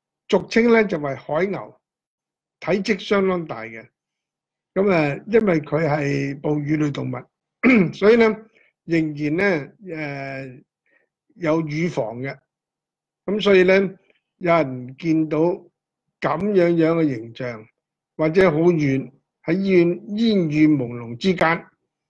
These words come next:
或者加埋想像之間呢，就變成呢，人魚呢一種噉樣嘅，呃，幻想嘅動物啦。噉但係呢，我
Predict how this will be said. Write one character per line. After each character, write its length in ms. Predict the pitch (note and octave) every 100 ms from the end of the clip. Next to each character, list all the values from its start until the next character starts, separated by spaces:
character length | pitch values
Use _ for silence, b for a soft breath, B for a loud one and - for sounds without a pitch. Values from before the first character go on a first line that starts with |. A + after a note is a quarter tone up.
| _ _ -
或 140 | D#3+
者 140 | D#3+ G3+ G3 - _
加 220 | - G#3+
埋 220 | F3 C3 B2+
想 360 | - D3+ F#3
像 220 | E3+ C#3+
之 140 | C3+ E3
間 240 | E3+ D3+
呢， 240 | D3+ D3 D3 b b
就 120 | -
變 360 | C#3+ F3 E3+ E3
成 300 | D#3+ C#3+ B2
呢， 120 | D3 E3+ C3+ - _
人 180 | - B2+ A#2+ A#2+
魚 300 | B2 B2+ A2 - _ _
呢 160 | - F3+
一 40 |
種 220 | E3+ D#3 D3+
噉 100 | D3+
樣 280 | D3 C#3 D3
嘅， 400 | C#3+ C3 B2 B2 _ _ _ _ _
呃， 320 | - - B2 B2+
幻 400 | D3+ D3 D3 D3+
想 340 | D3+ D3+ F3+
嘅 180 | E3 D3
動 200 | C3+ B2
物 40 | B2+
啦。 280 | B2 C3+ - _ _ _ _ _ _ _ _ _ _ _ _ _ _ _ _ _ b b b
噉 240 | A#3+ C#4+
但 200 | G#3+ F#3
係 180 | A3 A#3
呢， 80 |
我 60 | G3+